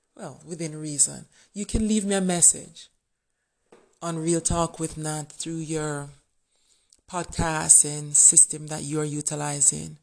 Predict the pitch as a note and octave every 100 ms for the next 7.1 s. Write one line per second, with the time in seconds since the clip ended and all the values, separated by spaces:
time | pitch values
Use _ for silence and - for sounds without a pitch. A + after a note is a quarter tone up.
0 | _ E3+ E3 - D#3 E3 D#3 D3+ D3+ D3+
1 | D3+ D3+ E3 D#3+ E3 - - _ _ _
2 | _ _ _ _ - F3+ G3 - G3+ F3+
3 | E3+ D#3 D#3+ D#3 - _ _ _ _ F#3
4 | G3+ G#3 F#3 E3+ E3 D3 - - _ _
5 | _ E3 D#3+ D#3+ F#3 F#3 F#3 F3 E3 D#3+
6 | D3+ - D3 D3 D3 D3 C#3 C#3+ C#3+ C#3+